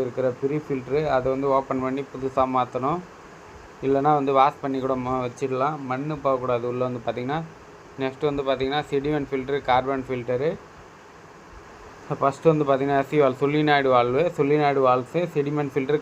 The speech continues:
கார்பன் ஃபில்டரு, கார்பன் ஃபில்டர்ஸு, மோட்ரு, மோட்டரினுடைய இன்புட்டு, அடுத்தது வந்து மோட்ரு அவுட்புட் எடுத்து வந்து பாத்தீங்கன்னா, நம்ம வந்து மெமரியில் கொடுக்கணும். மெமரியில் வந்து பாத்தீங்கன்னா,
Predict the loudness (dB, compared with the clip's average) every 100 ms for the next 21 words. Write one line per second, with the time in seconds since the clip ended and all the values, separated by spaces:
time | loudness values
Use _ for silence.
0 | 4 4 2 -2 -2 -2 0 2 0 -2
1 | -14 -20 0 4 4 0 -6 -4 -2 -2
2 | 0 0 -2 -4 -2 2 2 0 0 0
3 | -4 -2 -2 -2 -4 -2 0 0 -2 -4
4 | -4 -2 -4 -4 -14 -20 -10 -10 -8 -4
5 | -2 -2 -2 0 0 2 4 2 0 -8
6 | -2 -2 -2 -2 -2 -2 -2 -2 -2 -6
7 | -6 -8 -14 -20 -20 -12 -6 -2 0 0
8 | 0 0 0 0 -2 -2 -4 -4 -8 -8
9 | -16 -20 -20 -20 -6 -2 0 2 2 0
10 | 0 0 0 0